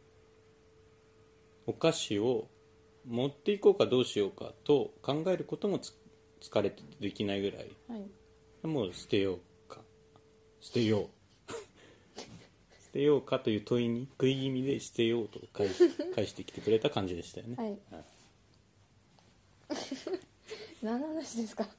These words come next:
Speaker 1: これ何の話でしたっけ？
Speaker 2: 何でしたっけ？
Speaker 1: えっと、
Speaker 2: 何から来ました？
Speaker 1: 履歴書？
Speaker 2: あ、裏切らないの前。
Speaker 1: あ、
Speaker 2: あ、
Speaker 1: あー、
Speaker 2: 大事にしてるもの。
Speaker 1: そうです。高田さんの、まあ、信念というかね、裏切らない。
Speaker 2: はい。
Speaker 1: それは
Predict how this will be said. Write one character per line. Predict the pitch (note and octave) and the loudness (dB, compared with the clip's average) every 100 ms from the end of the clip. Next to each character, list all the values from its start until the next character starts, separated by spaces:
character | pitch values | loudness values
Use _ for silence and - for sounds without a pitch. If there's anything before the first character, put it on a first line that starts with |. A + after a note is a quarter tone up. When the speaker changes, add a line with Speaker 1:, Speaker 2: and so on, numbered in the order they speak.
| - | -6
Speaker 1:
こ | C#3+ | -2
れ | |
何 | C3+ C#3 | -2 -2
の | G#2 | -4
話 | E2+ | -6
で | - | -2
し | C#4 | 0
た | |
っ | |
け？ | D#4 | 2
Speaker 2:
何 | |
で | C4 | 0
し | C4 | 0
た | D4 | -4
っ | G3+ | -4
け？ | - - - - | -10 -12 -12 -4
Speaker 1:
え | G2+ | -4
っ | - - | -4 -10
と、 | A#2 G#2+ G#2 B2+ D#3+ _ _ - | -14 -12 -14 -16 -20 _ _ -10
Speaker 2:
何 | B3+ D4 C4+ | -8 -8 -8
か | - | -10
ら | E3 | -10
来 | - | -12
ま | D#3+ | -14
し | - | -16
た？ | - | -8
Speaker 1:
履 | A2 | -2
歴 | A#2 A2+ - | -2 -2 -12
書？ | - - D#3 A3+ - - - - - _ _ - - - _ - | -12 -4 -2 -4 -14 -20 -20 -20 -20 _ _ -14 -14 -16 _ -6
Speaker 2:
あ、 | G#3 | -4
裏 | G3+ B3+ | -2 -2
切 | D4 | -2
ら | D#4 D#4 | -2 -2
な | A3+ | -4
い | F3+ | -6
の | E3 E3 | -8 -10
前。 | E3 E3+ | -6 -2
Speaker 1:
あ、 | A2 D#3+ | -2 4
Speaker 2:
あ、 | C#3+ C#3+ C#3 | 8 12 12
Speaker 1:
あ | |
ー、 | D#4+ | 10
Speaker 2:
大 | |
事 | F#4 | 6
に | - | 2
し | - | 0
て | F#3 | -4
る | |
も | F3 | -4
の。 | E3+ | -6
Speaker 1:
そ | E3+ - _ - | -10 -14 _ -20
う | |
で | E3+ | -14
す。 | |
高 | - A2+ A#2 | -4 0 0
田 | |
さ | A#2 | 0
ん | A#2 | 0
の、 | A#2 A#2 - | 0 -2 -4
ま | G#2+ | -8
あ、 | |
信 | - - A3 D3 | -2 4 4 4
念 | F2+ D2 B1+ | 0 -8 -16
と | - | -16
い | |
う | - | -14
か | - | -10
ね、 | C#3 E3+ - - _ _ _ - | -10 -12 -20 -20 _ _ _ -4
裏 | C#3 E3 | 0 2
切 | D3+ | 2
ら | D3 C3+ | 2 0
な | A2 | -4
い。 | |
Speaker 2:
は | |
い。 | - _ _ - | -12 _ _ -14
Speaker 1:
そ | - | 0
れ | E3+ | 6
は | F#3+ F#3 - | 8 8 4